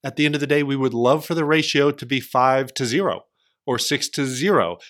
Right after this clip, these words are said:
ten to zero, a million to zero, but, uh, we're human. As much as we try to control our tongue, every once in a while we may have a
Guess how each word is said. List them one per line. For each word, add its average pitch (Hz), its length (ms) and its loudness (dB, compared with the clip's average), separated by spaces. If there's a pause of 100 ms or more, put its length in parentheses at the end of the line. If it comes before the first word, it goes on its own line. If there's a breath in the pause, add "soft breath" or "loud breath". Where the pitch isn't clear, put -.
(120)
ten 160 320 2
to 147 140 0
zero, 135 440 4
a 120 80 2
million 160 380 0
to 160 160 -6
zero, 180 460 2
but, 202 320 -2 (120)
uh, 247 240 -4
we're 254 220 -2
human. 254 720 -6 (420 loud breath)
As 165 160 -2
much 175 200 0
as 165 100 -2
we 175 80 2
try 165 200 0
to 151 60 -2
control 156 460 -6
our 147 120 -2
tongue, 156 440 -6 (120)
every 214 440 -4
once 185 340 -4
in 180 80 -4
a 165 80 -6
while 151 400 -2
we 147 120 -4
may 143 180 -4
have 131 160 -8
a 120 60 -10